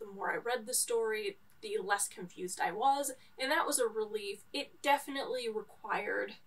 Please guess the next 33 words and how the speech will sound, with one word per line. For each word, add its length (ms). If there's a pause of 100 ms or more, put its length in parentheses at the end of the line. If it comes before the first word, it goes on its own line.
(760)
a 60
little 280
bit 200
more 220
patience 640
in 100
the 80
beginning. 480
Some 240
of 100
her 120
books 400
are 180
slow 340
burns. 580 (340)
None 180
of 120
her 100
books 380 (140)
have, 340
like, 340 (500)
big 240
climaxes. 1120
They're 200
all 240
fairly 440
quiet 720
and 320
nuanced 640
and 220 (580)
really 320
very 240
much 240